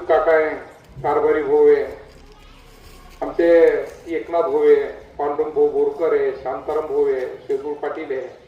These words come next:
बाळासाहेबजी आहे, बाळू भाऊ बडक या ठिकाणी आहे,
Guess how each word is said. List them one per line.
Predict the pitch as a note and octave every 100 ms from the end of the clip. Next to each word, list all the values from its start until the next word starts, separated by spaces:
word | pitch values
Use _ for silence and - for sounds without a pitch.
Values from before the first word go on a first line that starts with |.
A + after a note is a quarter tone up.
| _ - - - -
बाळासाहेबजी | C3 C#3+ C#3+ C#3+ C#3 D3 C#3
आहे, | A#2+ - - - - - - -
बाळू | C3+ C#3 C#3+
भाऊ | C3+ C3+
बडक | C#3 E3 D#3+
या | C#3
ठिकाणी | C3 C3+ C3+
आहे, | B2+